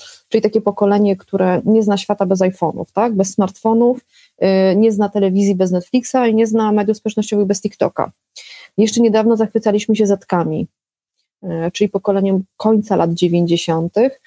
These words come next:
które znowuż nie znało świata bez T V N-u, bez pisu i Platformy i bez Facebooka, tak?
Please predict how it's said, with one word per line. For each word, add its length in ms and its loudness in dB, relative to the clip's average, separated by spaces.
które 240 0
znowuż 340 2
nie 80 2
znało 260 2
świata 280 -2
bez 180 -2
T 80 0
V 120 -2
N-u, 640 4
bez 220 0
pisu 380 0
i 120 -2
Platformy 880 0
i 80 0
bez 180 -2
Facebooka, 680 0
tak? 320 -2